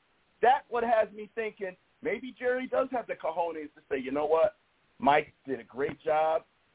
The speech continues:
I, I, I know it's unprecedented to fire somebody that has two twelve-win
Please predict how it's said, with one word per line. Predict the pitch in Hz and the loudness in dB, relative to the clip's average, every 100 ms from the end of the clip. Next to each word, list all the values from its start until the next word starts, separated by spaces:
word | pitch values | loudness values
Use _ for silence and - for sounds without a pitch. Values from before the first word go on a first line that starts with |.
| _ | _
I, | - 107 | -12 -10
I, | - - 80 - - 120 | -12 -12 -12 -14 -10 -6
I | 127 | -2
know | 143 147 | 2 2
it's | 143 | 2
unprecedented | 160 143 165 151 143 151 151 151 | -4 -2 -2 -2 -8 -12 -12 -14
to | 156 - | -6 4
fire | 151 147 147 | 6 6 0
somebody | 156 156 147 151 151 _ _ | 2 4 4 0 -10 _ _
that | 117 113 - | -6 -6 -10
has | 147 139 135 | -4 -4 -4
two | - 151 - | -12 -12 -2
twelve-win | 156 143 147 | 0 0 -4